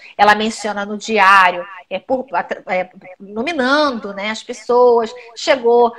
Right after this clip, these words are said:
a tratar como afilhados algumas crianças que nasceram nessa época, dizia que dava aula de catequese pros meninos e aula de dança pras meninas,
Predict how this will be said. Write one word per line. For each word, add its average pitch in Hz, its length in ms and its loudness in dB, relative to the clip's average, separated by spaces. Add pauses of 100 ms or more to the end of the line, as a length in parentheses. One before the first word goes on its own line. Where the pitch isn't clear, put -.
(140)
a 214 80 2
tratar 226 300 0
como 226 180 -6
afilhados 214 800 2
algumas 208 420 -8
crianças 214 640 -10
que - 120 -12
nasceram 202 440 -8
nessa 196 340 -6
época, 226 880 2 (460)
dizia 269 580 -2
que 262 140 -4
dava 233 280 4
aula 220 140 -2
de 226 140 -10
catequese 233 880 -2
pros 226 240 -14
meninos 220 720 -10
e 220 100 -4
aula 214 220 0
de 220 120 -8
dança 226 480 -6
pras 208 280 -10
meninas, 254 800 -8